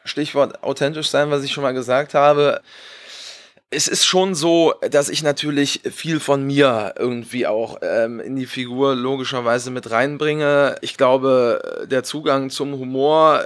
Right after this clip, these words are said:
ähm, der Umgang mit Menschen, die Neugierde, äh, das, das macht uns beide alle gemein. Was ich allerdings sagen muss, ist, dass, äh, wenn ich jetzt privat unterwegs bin, ohne Mikrofon,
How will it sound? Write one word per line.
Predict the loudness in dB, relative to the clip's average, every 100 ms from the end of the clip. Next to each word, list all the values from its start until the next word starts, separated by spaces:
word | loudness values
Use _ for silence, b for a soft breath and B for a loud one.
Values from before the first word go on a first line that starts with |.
| 0
ähm, | 0 0 -6 -6 2
der | 2 2
Umgang | -2 0 2 0 -2
mit | -2 0
Menschen, | 0 0 0 -2 -4 -8 -6
die | -2
Neugierde, | 2 2 2 0 2 2 4 2 2 -4
äh, | -8 -6
das, | -2 -4 -4 -8
das | -6 -2
macht | -4 -4
uns | -6 -6
beide | 0 2 4 2
alle | 4 2
gemein. | 2 0 2 2 -2 -10 B B B B B B B
Was | 2
ich | 4 2
allerdings | 2 -2 2
sagen | 4 4 0
muss, | -6 -6
ist, | -2 -2 0 2
dass, | 2 0 -2
äh, | 2 2
wenn | 2
ich | -2
jetzt | -4 -6
privat | -4 0 0 0
unterwegs | -6 -2 -2 -4 -2
bin, | 0 0 -6 -10 _ _ _ _ _ -20 -4
ohne | 2 2
Mikrofon, | 2 -2 -4 0 2 2 0